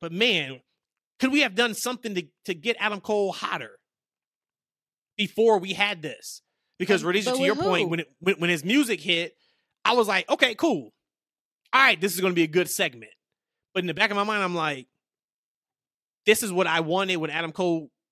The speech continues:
Speaker 1: returned," because he came back with that incredible face promo.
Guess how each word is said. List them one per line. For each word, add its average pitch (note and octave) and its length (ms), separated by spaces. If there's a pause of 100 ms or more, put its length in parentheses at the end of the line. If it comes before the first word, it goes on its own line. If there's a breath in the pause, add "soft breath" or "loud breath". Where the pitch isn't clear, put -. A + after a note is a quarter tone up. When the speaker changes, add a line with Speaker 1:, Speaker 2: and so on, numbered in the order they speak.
(380)
Speaker 1:
returned," D3+ 540 (520)
because D#3 200
he C#3+ 60
came G#3+ 260
back F#3 240
with D#3+ 160
that C#3 240 (260)
incredible G3 880
face D#3 300
promo. B2 340